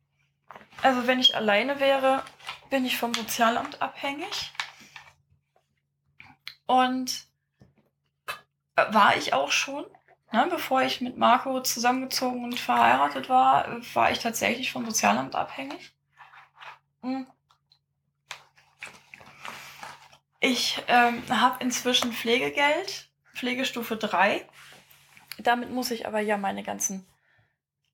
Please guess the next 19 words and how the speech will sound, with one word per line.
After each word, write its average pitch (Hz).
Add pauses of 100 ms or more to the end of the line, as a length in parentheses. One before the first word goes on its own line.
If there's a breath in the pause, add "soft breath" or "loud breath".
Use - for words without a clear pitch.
(340)
ähm, 202 (300)
Hilfen 240
und 214
so 202
weiter - (160)
in, -
in 214
der 208
Pflege 262
auch -
bezahlen. 208 (1400 soft breath)
Und 254 (1200)
ich 226
hatte 233
einfach 247 (100)
überhaupt 262
keine 285
Chance, - (160)
irgendwie 311